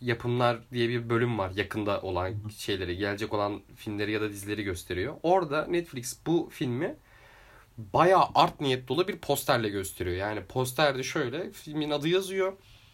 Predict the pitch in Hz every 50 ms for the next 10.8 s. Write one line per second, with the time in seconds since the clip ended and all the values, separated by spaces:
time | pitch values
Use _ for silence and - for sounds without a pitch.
0 | - - _ _ _ _ _ _ _ - - - - - 147 147 147 147 147 151
1 | - - - 123 123 120 120 120 120 120 120 113 127 123 127 127 123 139 139 127
2 | - - - - - - - - - - - - - - - - - 110 113 117
3 | 117 147 160 - - - 175 160 156 147 147 156 151 151 143 139 135 131 127 131
4 | 127 127 131 123 - 151 143 147 143 139 160 180 180 165 147 123 135 139 147 -
5 | 156 143 127 127 123 - 131 131 127 123 120 113 113 113 - - 151 143 135 139
6 | 165 220 277 - - - - - _ _ _ - - - 107 104 101 98 - -
7 | - 151 165 175 160 135 123 120 - 123 113 - - 131 127 139 175 202 285 226
8 | 185 185 180 147 127 139 180 - - - - - - - - - 123 113 113 117
9 | 110 104 - 90 - - - - 131 131 123 120 - - 143 135 139 143 160 170
10 | 165 160 135 123 113 110 110 107 104 104 101 101 113 147 202